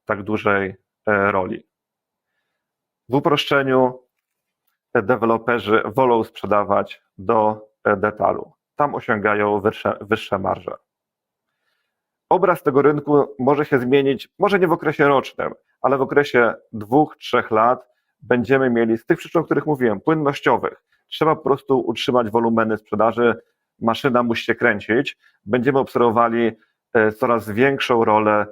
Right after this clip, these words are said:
e, nabywców instytucjonalnych.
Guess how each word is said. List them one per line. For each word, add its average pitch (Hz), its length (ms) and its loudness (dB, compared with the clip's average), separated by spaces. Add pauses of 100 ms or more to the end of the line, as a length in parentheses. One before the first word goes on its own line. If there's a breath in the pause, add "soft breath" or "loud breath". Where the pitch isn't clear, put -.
(260)
e, 104 340 4
nabywców 104 720 -4
instytucjonalnych. - 1080 -4